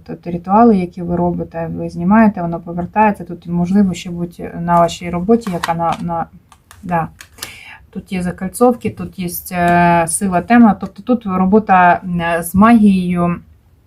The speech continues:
з темними силами. Тут або ви боретесь з темними силами, тобто чистите себе від, е, вбираєте, але майте, як, дивіться, якщо ви чистите себе від якихось крадників, знімаєте від себе якісь канали, то майте на увазі, що на захисті цієї роботи стоїть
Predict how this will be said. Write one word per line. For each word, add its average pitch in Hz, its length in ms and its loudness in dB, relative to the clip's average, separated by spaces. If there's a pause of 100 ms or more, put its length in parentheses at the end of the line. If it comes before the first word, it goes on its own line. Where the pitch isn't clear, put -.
(300)
з - 40 -16
темними 180 460 2
силами. 160 440 -6
Тут - 220 -16
або 185 200 -2
ви 180 120 0
боретесь 185 500 2
з - 20 -8
темними 233 420 6
силами, 233 460 2
тобто 220 240 -12
чистите 220 460 0
себе 202 340 0
від, 196 180 0
е, 185 400 2 (100)
вбираєте, 190 600 0
але 190 180 0
майте, 202 300 4
як, 202 280 -4
дивіться, 196 360 2
якщо 180 320 -2
ви 214 100 4
чистите 208 400 -2
себе 175 220 -8
від 175 140 -4
якихось 175 340 -12
крадників, 220 540 2 (640)
знімаєте 202 460 4
від 180 140 -6
себе 180 220 -2
якісь 175 220 -8
канали, 202 520 2 (400)
то 196 80 0
майте 202 280 4
на 190 180 4
увазі, 208 380 4
що 190 160 -4
на 190 120 4
захисті 214 540 0
цієї 190 360 2
роботи 190 420 2
стоїть 190 480 -4